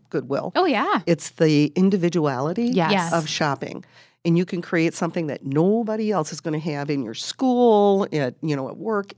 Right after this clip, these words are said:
Speaker 1: anything.
Speaker 3: Yeah, it's like you made it yourself. Yeah.
Speaker 1: Exactly.
Speaker 3: Yep.
Speaker 1: Exactly.
Speaker 2: I, I actually did that. So, of course, this was, like, back in my college days. So I had gotten a blue dress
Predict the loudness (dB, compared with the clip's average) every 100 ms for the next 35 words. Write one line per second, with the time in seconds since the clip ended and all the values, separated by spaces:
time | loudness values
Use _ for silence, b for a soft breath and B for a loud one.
0 | -8 -2 -2 -2 -10 -10 -2 0 2 0
1 | 2 4 2 2 -4 -8 -8 -8 -10 -16
2 | _ _ -4 -2 2 0 0 -8 -8 -10
3 | -6 0 2 0 0 0 0 0 -2 0
4 | -2 -2 -4 -6 -4 0 2 0 -2 -6
5 | -8 -6 -6 -6 -10 -8 -8 -8 -6 -6
6 | -6 -6 -6 -8 -8 -8 -8 -10 -10 -12
7 | -10 -10 -12 -16 _ _ 0 2 2 2
8 | 2 2 2 0 0 0 0 -2 -2 -4
9 | -4 -2 -2 -2 -2 0 -4 -4